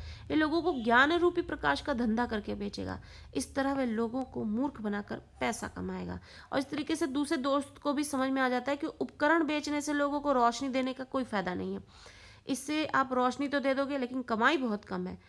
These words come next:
आप ज्ञान दीजिए और साथ में कमाई भी बड़ी कीजिए। और इस तरीके से वो कंपनी बदल लेता है अपनी, लेकिन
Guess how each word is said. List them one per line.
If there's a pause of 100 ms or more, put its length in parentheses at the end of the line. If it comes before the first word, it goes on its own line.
(200)
आप
ज्ञान
दीजिए (260)
और
साथ
में
कमाई
भी
बड़ी
कीजिए। (300)
और
इस
तरीके
से
वो
कंपनी
बदल
लेता
है
अपनी, (280)
लेकिन